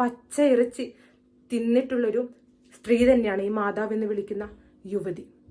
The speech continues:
ഈ ഒരു വീഡിയോ കണ്ടപ്പോഴേക്കും അത്രയധികം വിഷമം തോന്നിയിരുന്നു. കാരണം ഞാനും ഒരു മാതാവാണ്, എനിക്കുമുണ്ട് പിഞ്ചു മക്കള്. അവരുടെയൊന്നും ഒരു കാലിനോ കൈക്കോ ഒരു മുള്ളോ കാര്യങ്ങളോ കൊള്ളുന്നത് പോലും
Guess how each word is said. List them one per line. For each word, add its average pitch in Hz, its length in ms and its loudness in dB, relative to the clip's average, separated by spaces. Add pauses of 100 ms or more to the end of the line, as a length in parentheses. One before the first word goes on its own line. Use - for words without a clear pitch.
(140)
ഈ 233 100 -2
ഒരു 294 180 0
വീഡിയോ 262 360 4
കണ്ടപ്പോഴേക്കും 254 680 0
അത്രയധികം 254 520 0
വിഷമം 240 380 0
തോന്നിയിരുന്നു. 220 460 0
കാരണം 220 320 -2 (880)
ഞാനും 226 440 2
ഒരു 233 100 0 (440)
മാതാവാണ്, 226 580 4 (1600)
എനിക്കുമുണ്ട് 233 600 0 (460)
പിഞ്ചു 233 360 2
മക്കള്. 202 320 -4 (460)
അവരുടെയൊന്നും 277 720 2 (320)
ഒരു 240 120 10 (120)
കാലിനോ 262 420 6 (120)
കൈക്കോ 247 340 2 (100)
ഒരു 262 180 0
മുള്ളോ 254 300 4 (100)
കാര്യങ്ങളോ 269 380 4 (100)
കൊള്ളുന്നത് 269 500 4
പോലും 277 200 0